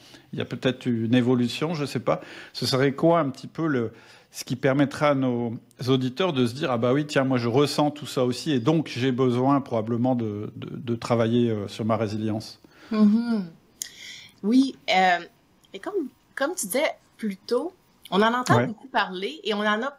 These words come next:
Speaker 2: particulièrement entendu parler avec la pandémie, tout ça, euh, voilà.
Speaker 1: Mm.
Speaker 2: Et, et ce qui est intéressant quand même, c'est que même si on en a entendu <laughs> plus parler, le taux de burn-out est encore,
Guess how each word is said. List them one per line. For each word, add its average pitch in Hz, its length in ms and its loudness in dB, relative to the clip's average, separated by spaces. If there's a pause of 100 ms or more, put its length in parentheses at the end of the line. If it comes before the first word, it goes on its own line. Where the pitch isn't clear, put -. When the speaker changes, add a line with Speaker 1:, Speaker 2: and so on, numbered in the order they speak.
Speaker 2:
particulièrement 233 800 -2
entendu 190 280 -6
parler 202 320 0
avec 165 220 -6
la 151 80 -18 (100)
pandémie, 160 640 -10
tout - 100 -20
ça, 214 380 -4
euh, 196 80 -2 (200)
voilà. 131 180 4
Speaker 1:
Mm. 120 100 4 (800)
Speaker 2:
Et, 208 200 0
et 202 60 -8
ce - 100 -4
qui 233 80 0
est 214 140 2
intéressant 208 520 -2
quand 190 160 -6
même, 262 260 -2
c'est 180 180 -4
que 233 260 -2 (360)
même 277 360 2
si - 280 -2
on 277 60 2
en 175 220 -4
a 196 60 -2
entendu 196 340 -2 (200)
<laughs> - 200 -20
plus 156 260 -10
parler, 185 320 -10 (440)
le 339 140 2 (100)
taux 302 200 -6
de 208 120 2
burn-out 196 600 -2
est 180 120 -6
encore, 170 640 -2